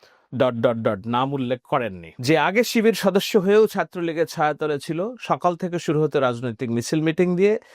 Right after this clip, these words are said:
ক্ষেত্র বিশেষে ভাইটাল প্রোগ্রামের দিন ক্লাস পরীক্ষার জন্য ছুটি দেয়া হতো না। আর প্রোগ্রামে কোনো কারণে মিস দিলে রাত আটটার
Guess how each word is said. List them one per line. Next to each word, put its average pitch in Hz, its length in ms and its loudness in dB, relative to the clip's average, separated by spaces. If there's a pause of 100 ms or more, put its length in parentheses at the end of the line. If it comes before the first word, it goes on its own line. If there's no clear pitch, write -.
(180)
ক্ষেত্র 196 340 4
বিশেষে 170 360 0
ভাইটাল 143 400 0
প্রোগ্রামের 135 500 -2
দিন 139 140 -2
ক্লাস 120 360 0
পরীক্ষার 135 420 -4
জন্য 143 300 0
ছুটি 113 260 -2
দেয়া 113 220 4
হতো 170 240 4
না। 226 180 2 (380)
আর 156 200 4
প্রোগ্রামে 175 440 0
কোনো 180 260 -4
কারণে 170 300 0 (120)
মিস 165 160 0 (100)
দিলে 156 180 2
রাত 139 200 0
আটটার 131 340 -2